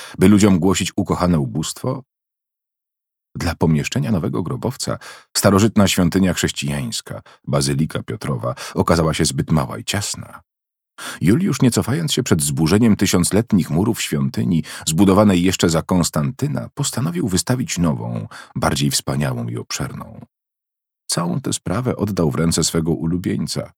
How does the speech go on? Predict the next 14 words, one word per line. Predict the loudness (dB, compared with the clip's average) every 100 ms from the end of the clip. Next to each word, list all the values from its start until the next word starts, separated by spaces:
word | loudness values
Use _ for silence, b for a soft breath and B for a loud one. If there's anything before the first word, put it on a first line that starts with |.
| 0
człowieka | 2 4 2
gotowego | 0 0 0 2
na | 0
wszystko, | -2 -4 -6 -6 -6 -6 B B
roztropnego, | -2 -2 0 -2 0 -4 -4 -6
usłużnego | -4 -2 0 0 2 2 0
Bramantes | 2 2 2 0 -6 -12 -10
Urbino, | -10 -8 -10 -10 -12 -14 B B B 0
byłego | 4 6 6
nadwornego | 6 4 4 4 4 2
architekta | 0 -4 -2 -4 -2 -4
księcia | 0 -2 0
Ludwika | 0 0 -4 -8 -6
Moro. | -4 -6 -12 -20